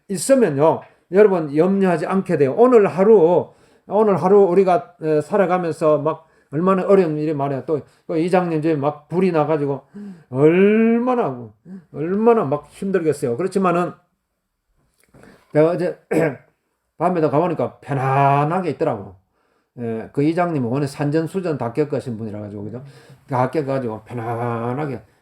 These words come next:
아, 오히려 저보고 "걱정하지 마세요." <laughs> 막 그래가지고, 예, 다 이게, 그러니까 이게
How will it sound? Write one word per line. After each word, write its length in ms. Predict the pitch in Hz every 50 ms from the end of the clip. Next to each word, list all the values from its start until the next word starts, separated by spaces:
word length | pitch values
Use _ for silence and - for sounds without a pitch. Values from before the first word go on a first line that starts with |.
| _ _
아, 280 | 101 107 107 113 113 - _
오히려 500 | 135 135 160 190 196 180 143 - - -
저보고 520 | - 139 139 151 190 202 170 127 104 - _ _ _ _ _ _ _ _ _ _
"걱정하지 480 | - 131 - - 165 147 151 143 135 139
마세요." 720 | 120 113 113 117 143 143 143 143 139 131 123 113 101 - -
<laughs> 40 |
막 140 | 147 156 147 - - - - - - _ _ - - - 190 185 - - - - - _ _ _ _ _ _ _
그래가지고, 640 | - 208 196 185 185 165 170 170 143 170 170 143 - - - _ _ _ _ -
예, 400 | 170 160 165 160 151 151 143 143 - _ _ _ _ _ _ _ _ _
다 420 | - 123 143 170 175 202 226 240
이게, 400 | 240 240 220 214 226 214 175 - _ _ _ _
그러니까 280 | - 269 294 - 285 247
이게 400 | 220 214 190 226 220 - - -